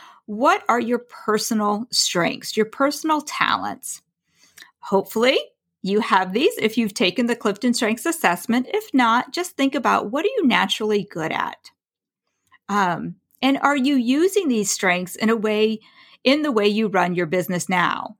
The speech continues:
And how can you use these talents and strengths even better? So just think, take assessment of your natural talents and strengths. Or if you have your assessment, your Clifton Strengths Assessment, pull it out. Take a look at your top five or your top ten.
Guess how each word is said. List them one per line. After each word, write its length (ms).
And 140
how 180
can 520
you 100
use 300
these 200
talents 460
and 100
strengths 420
even 280
better? 440
So 140
just 240
think, 340
take 220
assessment 600
of 140
your 160
natural 800
talents 440
and 160
strengths. 560
Or 160
if 160
you 100
have 300
your 140
assessment, 840
your 120
Clifton 320
Strengths 260
Assessment, 560
pull 240
it 120
out. 280
Take 220
a 40
look 220
at 120
your 100
top 340
five 320
or 40
your 120
top 360
ten. 440